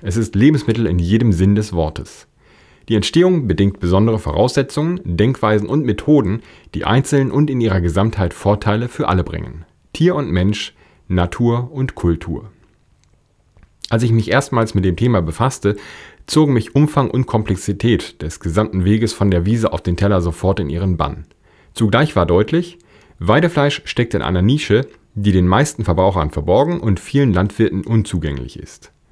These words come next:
Das ist eine Tragödie, weil dieses Erzeugnis allen Beteiligten nur Vorteile bringen würde. Ach,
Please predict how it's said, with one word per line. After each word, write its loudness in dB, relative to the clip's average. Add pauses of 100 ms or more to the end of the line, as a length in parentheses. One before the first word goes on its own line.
(560)
Das 4
ist -4
eine 0
Tragödie, 0 (500)
weil 0
dieses 0
Erzeugnis 0 (120)
allen 4
Beteiligten -2
nur 0
Vorteile -2
bringen -4
würde. -8 (280)
Ach, -6